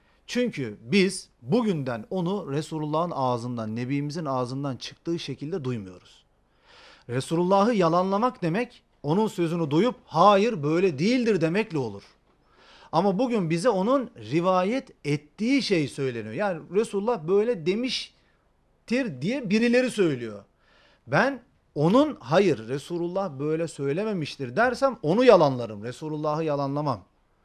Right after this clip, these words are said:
O yüzden diyor, bir hadisi değerlendirme dışı bırakmak, Resulullah'a karşı çıkmak manasına gelmez.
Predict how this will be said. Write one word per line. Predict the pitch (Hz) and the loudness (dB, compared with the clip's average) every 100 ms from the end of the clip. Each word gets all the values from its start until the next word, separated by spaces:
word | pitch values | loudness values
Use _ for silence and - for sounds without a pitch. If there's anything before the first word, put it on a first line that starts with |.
| _ _ _ _ _ _ _ _ _ _ _ _ _ _ - | _ _ _ _ _ _ _ _ _ _ _ _ _ _ 6
O | 190 | 6
yüzden | 254 208 180 139 | 8 4 2 2
diyor, | 127 156 | -2 -2
bir | 233 | -2
hadisi | 170 156 143 127 120 | -2 -2 -6 -8 -4
değerlendirme | 139 151 165 185 214 151 | -2 0 -2 -4 -6 -6
dışı | 135 123 | -8 -4
bırakmak, | 131 160 190 269 269 _ _ _ _ _ _ | -2 -2 0 -2 -2 _ _ _ _ _ _
Resulullah'a | 120 139 143 160 160 160 190 196 | -4 -4 -2 -4 -4 -4 -4 -8
karşı | 143 135 156 160 | -8 -8 -10 -14
çıkmak | 147 - 120 120 | -16 -10 -10 -8
manasına | 131 131 120 107 139 160 | -8 -6 -8 -10 -10 -10
gelmez. | 107 98 90 98 - | -10 -14 -20 -20 -20